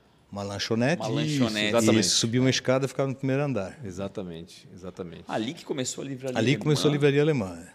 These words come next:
Speaker 2: Até
Speaker 3: Ele,
Speaker 2: que
Speaker 3: ele,
Speaker 2: ano?
Speaker 3: ele já trabalhava com isso na
Speaker 1: Ali
Speaker 3: Alemanha?
Speaker 1: depois teve a Galeria Suaçu.
Speaker 3: Isso, verdade.
Speaker 1: Isso.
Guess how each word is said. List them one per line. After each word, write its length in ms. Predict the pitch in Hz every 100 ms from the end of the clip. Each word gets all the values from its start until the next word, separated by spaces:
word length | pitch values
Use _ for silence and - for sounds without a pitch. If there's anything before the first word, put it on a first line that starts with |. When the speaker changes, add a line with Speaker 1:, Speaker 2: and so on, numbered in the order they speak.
| -
Speaker 2:
Até 140 | -
Speaker 3:
Ele, 80 | 170
Speaker 2:
que 160 | -
Speaker 3:
ele, 80 | 170
Speaker 2:
ano? 120 | - -
Speaker 3:
ele 80 | 147
já 120 | 165
trabalhava 520 | 156 143 107 185 147
com 200 | 123 113
isso 220 | 160 -
na 80 | 120
Speaker 1:
Ali 200 | 104 123
Speaker 3:
Alemanha? 120 | 135 196
Speaker 1:
depois 240 | 208 175
teve 280 | 156 147 143
a 40 |
Galeria 360 | 135 135 135 147
Suaçu. 520 | - 151 - - 127 107 - _ _
Speaker 3:
Isso, 560 | 156 185 233 233 - 123
verdade. 420 | 135 151 165 120
Speaker 1:
Isso. 220 | 113 -